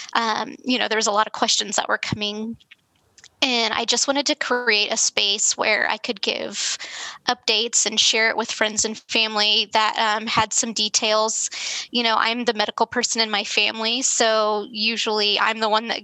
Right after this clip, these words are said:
you know, gives the more detailed, <laughs> um, account of what's going on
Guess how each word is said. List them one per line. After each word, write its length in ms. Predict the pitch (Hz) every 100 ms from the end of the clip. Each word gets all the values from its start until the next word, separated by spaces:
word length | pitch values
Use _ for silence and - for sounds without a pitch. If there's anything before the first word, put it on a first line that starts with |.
| 208
you 160 | 240 247
know, 160 | 202 202
gives 460 | - 214 202 - -
the 100 | 254
more 320 | 226 220 220
detailed, 480 | 226 226 - 233 220 -
<laughs> 80 | -
um, 380 | 220 214 220 - 523
account 360 | - - 226 -
of 120 | 196
what's 260 | 220 220 -
going 280 | 226 220
on 260 | 226 226